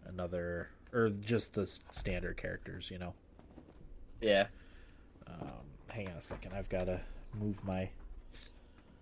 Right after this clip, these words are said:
Speaker 1: move my keyboard so I can set my laptop up so I can have the Predators game on while we're recording.
Speaker 2: Yeah, I'm actually just getting ready to get that stream going. Or
Speaker 1: Yeah.
Speaker 2: maybe I should see the end of the Pittsburgh game.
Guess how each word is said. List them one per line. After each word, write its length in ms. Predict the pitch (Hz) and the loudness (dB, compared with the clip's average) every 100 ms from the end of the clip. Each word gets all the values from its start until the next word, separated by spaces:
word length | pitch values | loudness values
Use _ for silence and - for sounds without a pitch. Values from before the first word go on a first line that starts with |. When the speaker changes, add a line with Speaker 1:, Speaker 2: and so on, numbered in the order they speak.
| - 123 | -8 -4
Speaker 1:
move 140 | 107 | -2
my 100 | 107 | -2
keyboard 540 | - 165 151 143 127 | 4 6 12 12 12
so 100 | - | 8
I 40 | 117 | 4
can 120 | 120 | 4
set 160 | - 120 | 2 2
my 80 | 113 | 6
laptop 480 | 117 110 - 101 | 6 6 6 6
up 160 | 104 101 | 6 4
so 140 | - | 2
I 40 | 95 | 0
can 120 | 95 | 0
have 140 | 95 | 0
the 40 | 90 | 0
Predators 460 | - 95 92 90 - | 2 2 2 -2 -4
game 240 | 90 92 | -6 -4
on 140 | 90 | -4
while 180 | 92 90 | -4 -2
we're 120 | 90 | -4
recording. 460 | 90 - 90 90 90 - - - - - - - - | -4 -4 -4 -4 -8 -12 -16 -16 -16 -18 -12 -10 -2
Speaker 2:
Yeah, 180 | 104 107 | 8 10
I'm 80 | 104 | 10
actually 340 | 104 - 110 - | 8 8 4 8
just 300 | 143 123 - | 10 10 10
getting 180 | 104 98 | 8 10
ready 160 | 92 | 10
to 80 | 95 | 10
get 140 | 95 | 10
that 160 | 95 87 | 10 8
stream 300 | - 101 98 | 8 8 10
going. 480 | 95 98 98 98 107 | 12 12 12 12 8
Or 80 | 104 | 6
Speaker 1:
Yeah. 60 | 113 | 10
Speaker 2:
maybe 200 | 127 156 | 12 12
I 40 | |
should 240 | 147 135 - | 10 10 10
see 160 | 120 | 12
the 140 | 98 95 | 12 12
end 100 | 95 | 12
of 80 | |
the 60 | 90 | 12
Pittsburgh 460 | - 92 - 90 92 | 10 8 10 10 10
game. 220 | 87 | 8